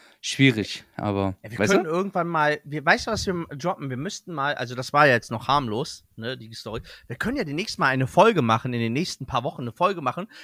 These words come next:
Speaker 2: wo wir darüber reden, unsere Erfahrungen, wenn wir richtig betrunken waren, was die schlimmsten Sachen sind, die uns jemals passiert sind. Oder die Sachen, wo wir sagen, die sind nicht normal. Da kann ich einiges von erzählen.
Speaker 1: Oh. Das ist, <laughs>
Speaker 2: Das ist eine geile Folge. Das wird eine geile Folge.
Speaker 1: Ey, das wird
Speaker 2: Ey, das
Speaker 1: richtig wild.
Speaker 2: machen wir.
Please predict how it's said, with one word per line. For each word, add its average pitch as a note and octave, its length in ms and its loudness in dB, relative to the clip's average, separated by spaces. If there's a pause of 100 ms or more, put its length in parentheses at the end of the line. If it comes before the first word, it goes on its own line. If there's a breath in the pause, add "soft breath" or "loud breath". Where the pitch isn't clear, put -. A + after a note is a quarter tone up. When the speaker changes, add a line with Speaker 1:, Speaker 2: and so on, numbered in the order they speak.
(160 loud breath)
Speaker 2:
wo D3+ 160 -2
wir D3+ 340 6
darüber D3 380 8
reden, G#3 280 6
unsere C3+ 280 -2
Erfahrungen, F#3+ 420 2
wenn D3 120 -4
wir C#3+ 120 0
richtig F#3+ 300 -4
betrunken D3+ 340 -10
waren, G2+ 160 -4
was A2 200 -6
die B2 120 -10
schlimmsten G3+ 380 -4
Sachen D#3 240 2
sind, C3+ 180 -6
die C#3 60 -6
uns B2 160 -4
jemals C#3+ 260 4
passiert B2 400 0
sind. G2 180 -8 (260 loud breath)
Oder D3+ 220 8
die C#3 220 -6 (300 soft breath)
Sachen, D#3+ 440 2
wo B2+ 80 -2
wir C3+ 80 0
sagen, C#3 280 4
die A#2 80 -10
sind C#3 160 -4
nicht - 180 -8
normal. B2 300 2
Da G#2 60 -4
kann C3 140 -8
ich - 200 -6
einiges A#2+ 320 -2
von G2+ 160 -10
erzählen. F2+ 320 -12 (200)
Speaker 1:
Oh. A#2 280 0 (1700)
Das - 200 -6
ist, A#2+ 260 -6
<laughs> - 360 -8
Speaker 2:
Das - 140 -4
ist - 20 2
eine C3 140 -2
geile D#3 320 4
Folge. F3 320 0
Das G2+ 180 -8
wird B2+ 100 -8
eine C3 100 -10
geile G3+ 260 0
Folge. G2+ 400 -4
Speaker 1:
Ey, - 60 -6
das A#2 160 2
wird D#3 80 4
Speaker 2:
Ey, F#4 60 4
das C4+ 80 6
Speaker 1:
richtig - 100 -6
wild. G#2 80 2
Speaker 2:
machen - 220 -2
wir. - 80 -16